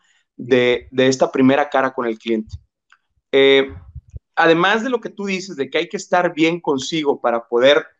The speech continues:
dar un muy buen servicio, eh, también lo que, lo que pienso es que, eh, la gente está esperando demasiado.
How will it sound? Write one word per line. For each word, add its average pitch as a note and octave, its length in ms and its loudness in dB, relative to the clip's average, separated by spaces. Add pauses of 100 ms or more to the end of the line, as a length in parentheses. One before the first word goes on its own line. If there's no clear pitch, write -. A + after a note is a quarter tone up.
dar C#3 300 0
un F3+ 120 -2
muy F3 200 0
buen E3+ 200 -4
servicio, E3+ 600 -4 (480)
eh, C3+ 320 6
también D#3 320 2
lo F3+ 120 2
que, D3+ 240 2
lo C3+ 180 2
que C3+ 120 0
pienso D3+ 440 2
es D#3+ 140 -2
que, D#3+ 400 0
eh, B2+ 380 0
la C3 220 0
gente D3+ 600 2 (260)
está C3+ 220 2
esperando D3 520 2
demasiado. B2 840 0